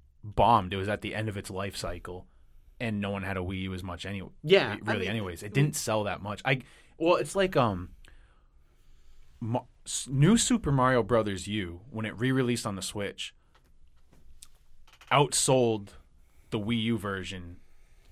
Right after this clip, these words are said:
Speaker 1: lifetime sales, like, in the first week. And I think Donkey Kong Tropical Freeze did, too.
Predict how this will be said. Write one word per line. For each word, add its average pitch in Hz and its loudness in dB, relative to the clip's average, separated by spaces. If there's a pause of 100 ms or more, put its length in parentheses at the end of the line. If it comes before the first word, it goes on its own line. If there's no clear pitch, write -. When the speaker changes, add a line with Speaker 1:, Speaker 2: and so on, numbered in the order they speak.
(400)
Speaker 1:
lifetime 117 0
sales, 98 -2
like, 101 -6
in 110 -6
the 98 -8
first - -8
week. 95 -12
And 107 -10
I 101 -8
think 165 -2
Donkey 120 0
Kong 107 -4
Tropical 101 -4
Freeze 113 -2
did, 87 -12
too. 101 -10